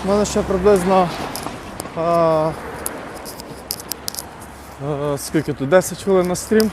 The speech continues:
так що можете підписатися, поставити дзвіночки.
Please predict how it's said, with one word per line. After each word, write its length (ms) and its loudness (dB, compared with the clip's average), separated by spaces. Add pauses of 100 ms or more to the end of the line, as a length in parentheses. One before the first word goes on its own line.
(120)
так 120 2 (120)
що 200 4 (480)
можете 300 2
підписатися, 720 -2
поставити 480 0
дзвіночки. 520 -2